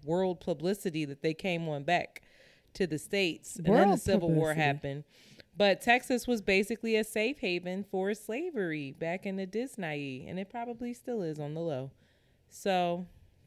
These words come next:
Speaker 1: tricky.
Speaker 2: Fuck Texas.
Speaker 1: No,
Speaker 2: Beyonce
Speaker 1: seriously,
Speaker 2: needs to
Speaker 1: fuck
Speaker 2: make
Speaker 1: Texas,
Speaker 2: a song
Speaker 1: 'cause
Speaker 2: about that.
Speaker 1: they're not well over there.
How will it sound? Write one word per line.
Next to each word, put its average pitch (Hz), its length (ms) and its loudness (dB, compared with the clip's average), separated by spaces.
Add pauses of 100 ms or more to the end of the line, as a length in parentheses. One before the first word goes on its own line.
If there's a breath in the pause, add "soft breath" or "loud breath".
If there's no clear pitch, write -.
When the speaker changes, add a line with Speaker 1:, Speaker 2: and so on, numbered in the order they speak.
(120)
Speaker 1:
tricky. 160 480 -6
Speaker 2:
Fuck 370 240 -4
Texas. 170 760 -2 (520)
Speaker 1:
No, 196 140 8
Speaker 2:
Beyonce 247 120 0
Speaker 1:
seriously, 226 300 6
Speaker 2:
needs 185 80 0
to 220 80 2
Speaker 1:
fuck 220 80 4
Speaker 2:
make 196 100 0
Speaker 1:
Texas, 175 200 2
Speaker 2:
a - 100 2
song 180 80 0
Speaker 1:
'cause 170 100 2
Speaker 2:
about 156 240 0
that. 139 220 -4 (260 soft breath)
Speaker 1:
they're 214 200 2
not 190 220 0
well 147 220 0
over 127 220 -4
there. 123 340 -6